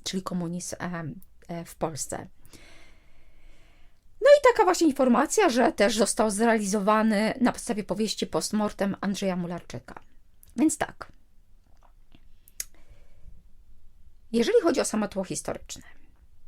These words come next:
to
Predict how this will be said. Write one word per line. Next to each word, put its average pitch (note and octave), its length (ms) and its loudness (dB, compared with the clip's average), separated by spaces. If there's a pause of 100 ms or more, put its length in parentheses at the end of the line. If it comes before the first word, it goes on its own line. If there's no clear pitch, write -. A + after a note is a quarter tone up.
(2000)
to E4 360 6